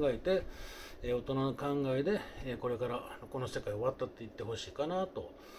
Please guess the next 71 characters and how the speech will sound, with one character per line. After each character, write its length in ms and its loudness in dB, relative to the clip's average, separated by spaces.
思 180 -4
い 40 -4
ま 140 -8
す。 220 -12
は 160 -6
い。 120 -6
で、 100 8
今 180 12
例 100 12
え 40 8
た 180 8
A 120 12
さ 140 6
ん、 60 4
B 120 8
さ 140 0
ん 40 0
だ 80 0
け、 100 2
C 220 2
さ 120 4
ん 100 6
は 160 8
別 200 0
に 60 2
何 140 2
の 100 2
関 300 0
係 220 8
も 100 6
ご 140 2
ざ 140 2
い 40 0
ま 100 -2
せ 120 -6
ん。 60 -4
皆 180 10
さ 140 6
ん 40 4
話 260 6
の 120 8
途 80 2
中、 100 6
C 220 2
さ 120 2
ん 40 4
は 40 2
ど 160 4
ん 40 8
な 100 10
場 120 10
面 140 10
に 40 6
出 80 8
て 80 4
く 120 0
る 80 0
の 100 0
か 40 0
な 100 -2
と 100 -6
思 120 -2
っ 20 -2
た 80 -8
で 80 -8
し 40 -10
ょ。 120 -2
た 80 8
だ、 120 10
あ 60 8
の、 260 2